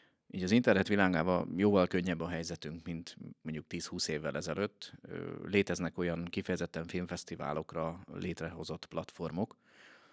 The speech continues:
amelynek a segítségével, mm,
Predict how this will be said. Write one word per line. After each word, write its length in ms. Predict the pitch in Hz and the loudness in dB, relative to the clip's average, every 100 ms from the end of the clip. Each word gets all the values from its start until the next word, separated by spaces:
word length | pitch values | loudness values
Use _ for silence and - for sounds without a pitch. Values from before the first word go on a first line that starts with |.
| _ _ _ _ | _ _ _ _
amelynek 400 | 92 90 90 90 | -4 -2 -2 -2
a 40 | |
segítségével, 1000 | 90 101 87 - 87 90 92 95 95 92 - 85 | 0 2 2 0 0 2 4 4 4 0 -6 -14
mm, 280 | 80 82 | -12 -12